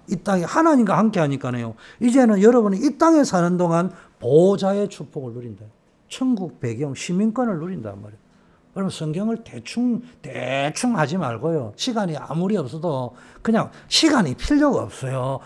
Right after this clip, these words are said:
화장실에 앉아, 탓하고 앉아 계속 말씀을요. 여러분이 아는 구절을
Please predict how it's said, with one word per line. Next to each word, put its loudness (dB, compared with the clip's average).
화장실에 0
앉아, -2
탓하고 -2
앉아 -4
계속 -2
말씀을요. 0
여러분이 4
아는 2
구절을 2